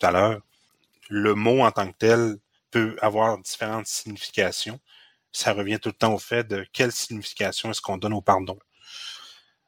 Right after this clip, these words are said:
Est-ce qu'on pourrait l'entendre comme un synonyme de réconciliation dans certains contextes ?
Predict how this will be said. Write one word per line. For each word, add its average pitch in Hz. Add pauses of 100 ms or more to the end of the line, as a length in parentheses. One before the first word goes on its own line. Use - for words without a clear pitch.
(160)
Est-ce 107
qu'on 110
pourrait 127
l'entendre 131
comme 120
un 113
synonyme 127
de 123
réconciliation 107
dans 120
certains -
contextes ? -